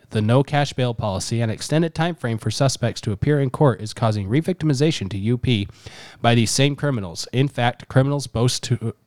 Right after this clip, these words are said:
to our officers that charges will be, uh, pied down to simple trespassing, which bears no serious consequence.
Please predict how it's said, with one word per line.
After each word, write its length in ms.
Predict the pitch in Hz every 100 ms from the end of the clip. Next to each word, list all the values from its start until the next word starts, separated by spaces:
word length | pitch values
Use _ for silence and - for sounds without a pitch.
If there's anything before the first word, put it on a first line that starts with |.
| -
to 160 | -
our 180 | 110 107
officers 640 | 180 220 139 - 101 101
that 160 | 120 -
charges 500 | - 143 170 190 -
will 80 | 139
be, 220 | 127 120 - _ _
uh, 200 | 104 107
pied 340 | 98 - 147 123
down 280 | 117 113 113
to 140 | -
simple 540 | 101 - 170 - 165 151
trespassing, 720 | - - - - 95 65 - _ _ - - -
which 240 | - 240 -
bears 300 | 143 139 131
no 140 | 131
serious 360 | 120 101 95 -
consequence. 640 | 123 107 - 90 - -